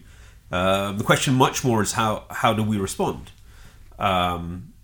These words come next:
and that's been a much more thorny path and much more questionable, um, and really says a lot more about us. And, um, look, I don't know the background to this case. As in, like, you know, I can't, I for one certainly can't prove who killed him. But if we assume that the Kremlin did it and realised there was a chance of being found out,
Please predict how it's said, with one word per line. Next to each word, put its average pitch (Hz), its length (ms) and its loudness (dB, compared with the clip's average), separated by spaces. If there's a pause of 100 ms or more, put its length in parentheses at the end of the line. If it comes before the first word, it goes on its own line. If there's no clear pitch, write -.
(160)
and 98 160 -6
that's - 240 -4
been 98 160 -4
a 98 40 -2
much 98 340 -6
more 92 500 -4
thorny 135 520 -4
path 80 320 -8
and 92 80 -6
much 95 240 -6
more 98 100 -6
questionable, 76 680 -8 (500)
um, 85 640 -6
and 95 140 -6
really 95 120 -2
says 98 200 -6
a - 40 -4
lot 98 180 -2
more 90 120 -6
about 90 240 -2
us. - 360 -6 (180)
And, 107 140 -4
um, 98 140 -6 (300)
look, - 160 -10
I 117 80 -2
don't 98 320 -6
know 90 220 -2
the 87 100 -8
background 90 500 -6
to - 80 -14
this 92 140 -8
case. - 280 -14
As 90 60 -18
in, 85 80 -16
like, - 160 -18
you - 60 -16
know, - 180 -18
I 90 60 -12
can't, - 300 -14 (120)
I 135 120 4
for 135 120 0
one 113 140 2
certainly 117 260 0
can't 185 300 4
prove 101 200 0
who 95 100 -4
killed 92 240 -6
him. 95 100 -6
But 110 160 -4 (420)
if 156 300 4
we 120 140 4
assume 110 340 0
that 101 60 -6
the 107 80 -10
Kremlin 98 440 -2
did 98 160 -2
it 87 240 -6
and 101 160 -6
realised 101 380 -4
there 98 60 -4
was 95 100 -6
a 101 60 -10
chance 98 420 -6
of 87 80 -8
being 92 180 -10
found 104 280 -6
out, 202 300 -2